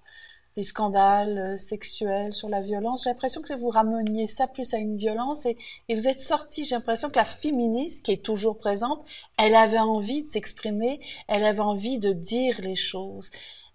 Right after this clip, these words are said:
Euh, est-ce que vous avez aimé qu'on vous invite pour vous prononcer sur,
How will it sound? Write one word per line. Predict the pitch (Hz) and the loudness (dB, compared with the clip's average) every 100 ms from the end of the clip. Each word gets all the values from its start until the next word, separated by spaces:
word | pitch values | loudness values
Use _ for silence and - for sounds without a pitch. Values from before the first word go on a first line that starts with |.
| - | -10
Euh, | 117 - - - - - | -8 -8 -12 -16 -16 -6
est-ce | 123 233 - | 2 2 2
que | 277 294 294 - - - - _ _ _ _ _ - | -2 -2 -4 -6 -12 -20 -20 _ _ _ _ _ -12
vous | 208 240 226 | -6 0 2
avez | 226 233 220 | 4 2 2
aimé | 214 285 - | 0 -2 -4
qu'on | 233 | -6
vous | 220 214 | -2 0
invite | 220 208 269 - | 0 -2 -8 -8
pour | 254 254 247 | -6 -4 -4
vous | 208 226 | -6 -4
prononcer | 233 208 208 - 220 220 | -4 -2 -2 -2 -2 -2
sur, | - - 233 226 | -2 -2 -4 -10